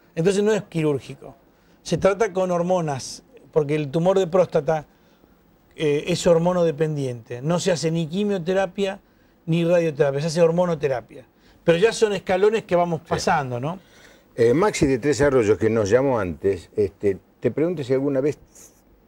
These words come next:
Speaker 2: viste un milagro que no pudiste explicar desde la medicina tradicional. Interesante, ¿no?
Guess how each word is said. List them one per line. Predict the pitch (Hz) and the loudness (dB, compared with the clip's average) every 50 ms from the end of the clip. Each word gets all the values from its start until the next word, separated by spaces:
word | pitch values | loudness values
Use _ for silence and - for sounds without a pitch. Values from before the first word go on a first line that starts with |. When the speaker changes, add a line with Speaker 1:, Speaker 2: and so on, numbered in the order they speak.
| _ - - | _ -12 -6
Speaker 2:
viste | 113 147 175 - - - 160 | -4 -2 -2 -2 -2 0 0
un | 147 143 135 127 117 | 0 2 0 0 -2
milagro | 117 117 113 120 135 143 131 117 98 92 98 107 107 123 139 143 139 _ _ _ _ _ _ _ _ _ _ _ _ _ _ _ _ _ | -2 -2 0 0 0 0 2 0 2 2 2 2 4 2 0 0 -4 _ _ _ _ _ _ _ _ _ _ _ _ _ _ _ _ _
que | - - 113 | -6 -4 -2
no | 120 131 123 | -2 -2 -4
pudiste | - - 117 123 127 - - 117 | -2 -2 -2 -2 -2 -2 -4 -4
explicar | 101 - - 92 92 90 - 110 107 107 117 - _ _ _ _ _ - | -4 -4 -8 -8 -8 -4 0 0 0 0 0 -4 _ _ _ _ _ -8
desde | - 95 90 85 92 90 | -4 -2 -2 0 0 -2
la | 87 87 | -2 -2
medicina | 90 90 87 85 82 - - 107 95 90 | -2 -4 -6 -6 -8 -8 -8 -6 -6 -6
tradicional. | - - - 160 160 78 80 85 80 69 65 69 - - | -6 -6 -6 -6 -6 -6 -8 -10 -10 -10 -10 -12 -14 -16
Interesante, | 101 - 120 123 107 110 95 64 - _ - - | -14 -12 -10 -8 -8 -8 -8 -10 -10 _ -16 -14
¿no? | 90 131 | -12 -12